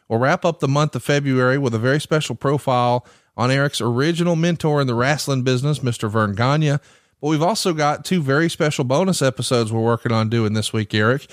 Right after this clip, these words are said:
We're gonna go back and watch the original Billionaire Ted skit that aired in January of ninety-six. And I know you've been salivating for this. I've got a whole bunch of clips pulled for Eric Fires Back.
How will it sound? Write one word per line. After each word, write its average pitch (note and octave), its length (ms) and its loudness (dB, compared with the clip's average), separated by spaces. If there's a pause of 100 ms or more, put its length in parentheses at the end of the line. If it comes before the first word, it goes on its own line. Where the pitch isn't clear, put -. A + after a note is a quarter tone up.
(300)
We're B2 100 -4
gonna C3+ 160 2
go C#3+ 180 0
back D#3+ 300 0
and A#2 140 0
watch C3 340 -2
the A#2 120 -2
original D3+ 640 0
Billionaire C#3+ 600 0
Ted C#3 320 0
skit G#2 360 0
that A#2 100 0
aired A2+ 220 0
in G#2 100 -4
January C3 480 0
of G#2+ 120 -2
ninety-six. G#2+ 840 -4 (480)
And B2+ 640 2
I G#2+ 100 -4
know B2 100 2
you've B2+ 180 0
been A#2+ 80 -2
salivating A2+ 600 0
for A#2 100 -4
this. G#2 400 -2 (380)
I've A#2 120 -4
got A#2+ 140 2
a A2 40 2
whole C#3 180 0
bunch C3 260 0
of B2+ 60 -10
clips C3 280 0
pulled A2+ 320 0
for - 160 -6
Eric A2+ 300 0
Fires A2 380 0
Back. - 520 -2